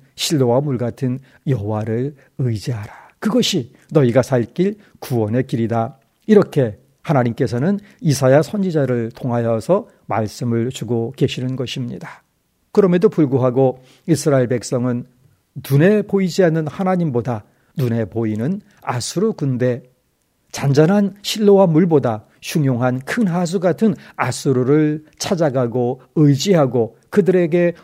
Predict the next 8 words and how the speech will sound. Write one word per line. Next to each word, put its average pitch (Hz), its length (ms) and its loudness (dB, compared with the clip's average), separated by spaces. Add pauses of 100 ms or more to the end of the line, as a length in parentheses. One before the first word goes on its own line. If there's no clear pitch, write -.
(240)
손을 190 380 6
내밀고 127 540 4 (160)
원조를 120 640 0 (160)
요청하고 127 640 0
있으니 127 420 -2 (340)
하나님께서 135 760 -4 (220)
안타까워하시며 175 1600 -2 (220)
수많은 160 720 2